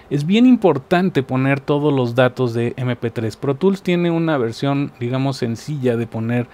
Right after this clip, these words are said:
los tags o las etiquetas, que son estas, I D tres, versión uno punto uno, versión dos punto tres.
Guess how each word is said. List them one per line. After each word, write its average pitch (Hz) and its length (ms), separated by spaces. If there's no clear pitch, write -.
los 117 240
tags 127 360
o - 100
las 110 200
etiquetas, 131 560
que - 80
son 123 200
estas, 165 420
I 127 120
D 123 160
tres, 131 360
versión 113 320
uno 120 180
punto 117 300
uno, 120 240
versión 107 260
dos 107 120
punto 131 260
tres. 165 260